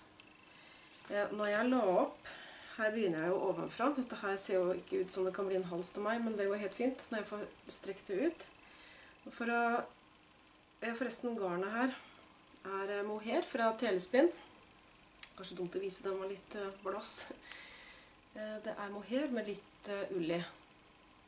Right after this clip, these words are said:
Det er ikke så tøyelig og spenstig som vanlig rein ull, men, eh, jeg, jeg liker det veldig godt, fordi det er blankt og sterkt og fint, og veldig fine farger.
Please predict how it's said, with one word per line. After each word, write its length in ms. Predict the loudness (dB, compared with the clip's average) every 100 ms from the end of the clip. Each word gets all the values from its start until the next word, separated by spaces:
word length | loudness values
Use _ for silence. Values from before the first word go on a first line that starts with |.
| -16
Det 140 | -8 -6
er 80 | -6
ikke 160 | -2
så 260 | 0 2 4 4 4 0 -10 -20 -20 -20 -16 -6
tøyelig 380 | -2 0 2 2
og 80 |
spenstig 460 | 2 2 0 -2 -2
som 220 | -2 -2 0
vanlig 380 | 0 0 -2 -4 -4 -10 -6 0
rein 220 | 0 2 4
ull, 140 | 4 2 -6
men, 160 | -4 0
eh, 460 | 2 4 4 2 0 -4 -16 -20 -20 -16 -6
jeg, 140 | -4 -2
jeg 120 | 0
liker 280 | 0 -2 -2
det 60 | 0
veldig 200 | 0 0
godt, 160 | -2 -2
fordi 160 | 2 4
det 80 |
er 80 | 4
blankt 400 | 4 4 2 -2
og 80 | -2
sterkt 400 | -2 -2 -6 -10
og 80 | -8
fint, 440 | -4 -4 -2 -6 -6 -12
og 80 | -4
veldig 240 | -2 -2
fine 220 | -2 -4 -2
farger. 340 | -2 -2